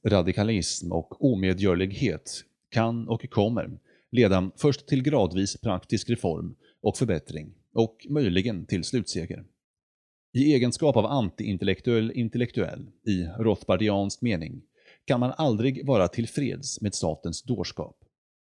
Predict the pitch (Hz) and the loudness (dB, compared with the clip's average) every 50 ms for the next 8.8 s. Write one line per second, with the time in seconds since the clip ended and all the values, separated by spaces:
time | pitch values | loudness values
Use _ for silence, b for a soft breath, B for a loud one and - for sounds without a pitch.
0 | b b b b b b b 120 131 139 135 135 139 135 - - 156 135 131 151 | b b b b b b b 0 0 2 2 -2 -4 -6 -2 0 0 2 2 0
1 | 160 151 139 117 101 95 95 104 117 117 - - - 87 85 104 101 92 85 80 | -2 0 0 0 2 2 2 2 0 -2 -2 -6 -6 0 0 2 2 2 0 -2
2 | 80 82 82 82 82 82 _ _ - 101 - 107 - - 127 117 104 95 - - | -2 -4 -6 -8 -8 -10 _ _ -8 -6 -6 -6 -4 -2 0 0 0 0 0 -2
3 | 110 85 82 85 110 107 95 - - - - - _ - _ _ _ _ _ _ | -4 -4 -2 -2 -2 -4 -4 -6 -10 -12 -14 -14 _ -20 _ _ _ _ _ _
4 | _ - 139 131 131 131 - - 135 135 135 160 156 135 113 _ - 135 135 139 | _ 0 2 2 2 2 2 0 -2 0 0 -2 -2 -2 -4 _ 0 0 0 0
5 | 135 - 160 147 151 139 - 104 95 - _ - 113 104 90 90 87 87 92 - | -2 -4 -2 -2 -2 -2 -2 -2 -4 -4 _ -6 -4 -2 0 0 -2 -2 -6 -12
6 | - - 107 101 95 92 110 113 117 120 120 - - 120 123 127 127 127 131 123 | -6 -4 -4 -2 0 0 0 0 0 -2 -2 -2 0 0 0 0 -2 -4 -6 -4
7 | - 101 85 - _ - - 110 - - 92 82 78 _ - 90 87 87 - 98 | -2 -4 -4 -4 _ -6 -6 -4 0 0 -2 -2 -2 _ -4 -4 -4 -2 -4 -4
8 | 87 - 98 92 85 - 98 87 110 - 139 127 95 - - - | -4 -2 -4 -6 -4 -6 -6 -6 -2 -2 -2 -2 -2 -6 -14 -20